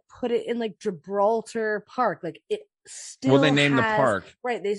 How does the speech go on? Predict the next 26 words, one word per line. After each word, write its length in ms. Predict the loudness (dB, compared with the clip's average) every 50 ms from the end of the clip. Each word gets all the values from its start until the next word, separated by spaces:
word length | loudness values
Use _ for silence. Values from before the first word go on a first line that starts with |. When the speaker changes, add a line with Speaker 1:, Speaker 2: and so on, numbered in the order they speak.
| -6 -8
Speaker 1:
but, 280 | -8 -8 -8 -8 -8
but 200 | -8 -8 -8 -8
there's 200 | -8 -8 -8 -8
a 60 | -8 -8
mine 420 | -6 -4 -4 -2 -2 -2 -2 -4
there 200 | -2 -2 -4 -2
that, 200 | -2 -2 -4 -4 -6 _ _ _ _ _ _ _ _ _ _ _ _ _ _ _ _ _ _ -8
like, 220 | -6 -4 -4 -4 -6 -10
there, 260 | -10 -6 -4 -4 -4 -2
there's 280 | -2 -2 -4 -4 -2
something 360 | -2 -2 -2 -2 -2 -4 -4
there 160 | -2 -2 -2 -2
that 160 | -2 -4 -6
still 240 | -6 -4 -4 -2 -2
mines 520 | -2 -2 -2 0 0 0 0 -2 -4 -6 -10 _
an 160 | -10 -10 -10 -8 -10
alchemi-, 440 | -10 -10 -10 -12 -10 -8 -8 -8 -8 -10 -12
alchemic, 580 | -12 -10 -10 -10 -10 -8 -8 -8 -6 -8 -10 -10 _ _ _ _ _ _ _ _ _ _ _ _
how 80 | -12 -10
do 80 | -10
you 60 | -10
say 160 | -10 -10 -10 -8
that? 220 | -8 -8 -10 -10 _ _ _ 0
Speaker 2:
Alchemical. 600 | 2 2 4 4 2 2 2 2 2 0 0 0
Speaker 1:
Alchemical 1040 | -2 -4 -4 -4 -4 -2 -2 -2 -2 -4 -4 -4 -2 -2 0 -2 -2 -2 -4 -6 -8 _
metal, 720 | -12 -6 -2 0 0 2 2 2 2 0 -2 -4 -6 -12